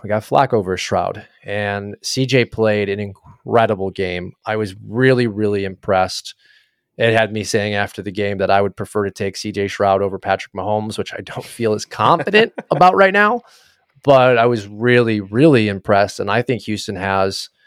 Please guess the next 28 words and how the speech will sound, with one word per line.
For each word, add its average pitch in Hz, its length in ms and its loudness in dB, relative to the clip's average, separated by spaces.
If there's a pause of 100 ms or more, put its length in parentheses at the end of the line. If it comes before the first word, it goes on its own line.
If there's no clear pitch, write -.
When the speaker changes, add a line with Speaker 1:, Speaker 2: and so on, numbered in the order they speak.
(340)
Speaker 1:
arguably 107 640 0
a 95 40 -4
top 95 380 -4
five 92 600 0 (320)
M 113 180 -4
V 101 160 -4
P 101 240 -10
caliber 95 800 -2 (360)
player 110 640 2
in 98 160 -8
Stroud, 92 480 0 (580)
and 117 440 0
also 156 400 6
a 170 40 4
guy 139 220 4
that's 151 180 0
doing 131 360 0
it 120 120 -2
much 107 320 -4
like 113 180 2
Jordan 101 360 -2
Love 113 240 2
is - 260 -4
with 104 200 -6
wide 101 200 2
receivers 107 480 -6
that 98 160 -2
I, 95 160 -2